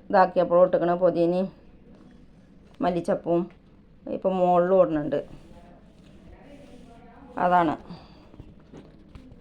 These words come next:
ഇവിടുത്തെ ബിരിയാണിക്ക് മല്ലിച്ചപ്പും പുതിനയും കണ്ടിട്ട് ഒരു മുന്നേക്ക് ഉണ്ടാവും ആ വാസന. ആദ്യമൊന്നും ആ വാസന പറ്റൂല ഇനി. ഇപ്പം പിന്നെ ഇപ്പോൾ കുഴപ്പമില്ല. ഏ, എന്തോ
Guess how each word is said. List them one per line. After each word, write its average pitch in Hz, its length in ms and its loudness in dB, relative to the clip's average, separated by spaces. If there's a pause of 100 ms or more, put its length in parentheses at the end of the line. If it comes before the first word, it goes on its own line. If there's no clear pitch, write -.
(340)
ഇവിടുത്തെ 185 360 0
ബിരിയാണിക്ക് 196 560 0 (260)
മല്ലിച്ചപ്പും 190 600 0 (140)
പുതിനയും 190 400 0
കണ്ടിട്ട് 190 220 2 (340)
ഒരു 180 120 2 (120)
മുന്നേക്ക് 202 560 0
ഉണ്ടാവും 170 380 6
ആ - 100 8
വാസന. 156 340 -2 (1300)
ആദ്യമൊന്നും 214 360 4
ആ 208 80 4
വാസന 190 380 4
പറ്റൂല 156 440 0
ഇനി. 143 120 -2 (880)
ഇപ്പം 254 240 0
പിന്നെ 240 220 0
ഇപ്പോൾ 262 180 -6
കുഴപ്പമില്ല. 220 420 2 (1600)
ഏ, - 20 0 (200)
എന്തോ 208 140 4